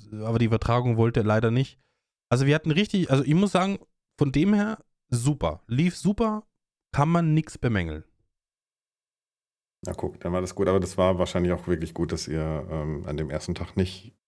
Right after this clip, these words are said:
Speaker 2: einen Agritechnica-Besuch geplant habt, sondern direkt zum Haus seid.
Speaker 1: Ja.
Speaker 2: Ähm, so war das dann entspannter. Wie gesagt, bis Hannover ging ja auch super.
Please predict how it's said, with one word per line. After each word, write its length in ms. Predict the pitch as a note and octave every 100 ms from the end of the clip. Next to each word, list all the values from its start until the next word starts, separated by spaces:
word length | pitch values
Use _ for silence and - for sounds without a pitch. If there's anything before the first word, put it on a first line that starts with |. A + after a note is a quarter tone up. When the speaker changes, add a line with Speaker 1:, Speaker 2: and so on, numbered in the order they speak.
| _
Speaker 2:
einen 240 | F2+ E2+
Agritechnica-Besuch 920 | F2 F2+ F2 F#2+ G2 F#2 E2+ F2 G#2+
geplant 340 | G#2+ - F#2 F#2+
habt, 120 | F2
sondern 200 | F2+ E2+
direkt 180 | E2+ E2+
zum 140 | E2
Haus 220 | E2+ F#2 F#2
seid. 160 | F2
Speaker 1:
Ja. 140 | G2 - - - - - - _ _ -
Speaker 2:
Ähm, 540 | E2+ E2 D#2+ D#2+ D#2+ _ _ -
so 120 | D#2+
war 120 | D#2+
das 160 | E2 -
dann 160 | D#2+
entspannter. 460 | C2+ - E2+ E2 E2
Wie 40 |
gesagt, 180 | F#2 E2
bis 160 | F2+ -
Hannover 320 | F2 F2+ F#2
ging 160 | F2+ E2+
ja 80 |
auch 120 | - F2
super. 400 | - - F#2